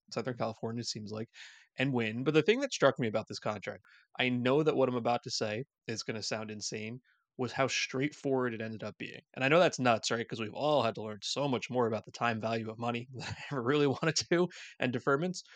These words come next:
But I think when we were thinking about what kind of contract would he get,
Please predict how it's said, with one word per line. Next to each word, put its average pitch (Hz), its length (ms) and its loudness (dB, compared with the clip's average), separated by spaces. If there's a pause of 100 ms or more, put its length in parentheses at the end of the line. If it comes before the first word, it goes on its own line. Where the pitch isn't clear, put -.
(180)
But 147 120 8
I 151 100 10
think 202 160 2 (140)
when 143 180 0
we 143 120 2
were 156 120 2
thinking 147 260 -2
about 113 240 2
what 113 200 -4
kind 131 180 -6
of - 60 -14
contract 117 500 -2
would 110 120 -8
he 104 200 -14
get, 113 260 0